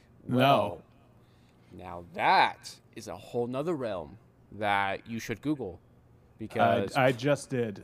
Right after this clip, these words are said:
Speaker 1: and I wish I hadn't. 'Cause
Speaker 2: it
Speaker 1: this
Speaker 2: was on
Speaker 1: image is
Speaker 2: Broadway.
Speaker 1: going to be
Speaker 2: Hey, let me
Speaker 1: seared
Speaker 2: tell
Speaker 1: into
Speaker 2: ya,
Speaker 1: my mind.
Speaker 2: it is also on Netflix if you guys wanna give a listen.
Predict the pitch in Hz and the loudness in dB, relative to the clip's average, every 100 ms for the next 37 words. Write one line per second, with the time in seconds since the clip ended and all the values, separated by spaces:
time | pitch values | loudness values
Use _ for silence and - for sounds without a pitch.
0 | - 113 107 101 104 104 110 - 110 104 | -6 -4 -2 -2 -4 -2 -4 -2 -2 -2
1 | 92 85 - - _ _ _ - 113 117 | -4 -6 -12 -20 _ _ _ -6 -2 0
2 | 117 117 113 117 143 131 117 123 147 147 | 2 0 2 4 4 2 4 6 6 6
3 | 151 151 131 127 120 135 117 139 139 113 | 2 2 0 0 -2 -4 2 4 4 2
4 | - - - 135 151 151 151 160 131 110 | -8 -10 -2 2 4 4 4 4 2 0
5 | 113 110 104 101 - 135 131 127 117 107 | 0 -2 -4 -6 -4 -2 0 0 -2 0
6 | 127 196 - 123 131 135 170 - 135 - | 4 4 2 0 2 2 0 0 -6 -6
7 | - - 107 117 110 107 101 107 107 107 | -10 -10 -10 -4 -2 -2 -4 -6 -6 -4
8 | 107 107 - 147 | -4 -6 -6 -6